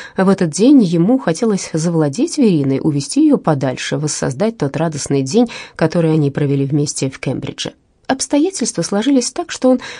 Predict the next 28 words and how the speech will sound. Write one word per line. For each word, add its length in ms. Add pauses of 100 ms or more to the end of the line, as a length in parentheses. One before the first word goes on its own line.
(180)
мог 280
это 200
сделать 400
только 240
сегодня, 500 (180)
и 80
этот 200
факт 400
только 260
подогревал 600
его 120
желание. 460 (320)
Он 160
провел 320
в 40
раздумьях 600
об 120
этом 320
последние 520
двадцать 340
восемь 320
часов 420 (300)
и 80
решил, 300
что 360
наконец 600
все 240
понял. 400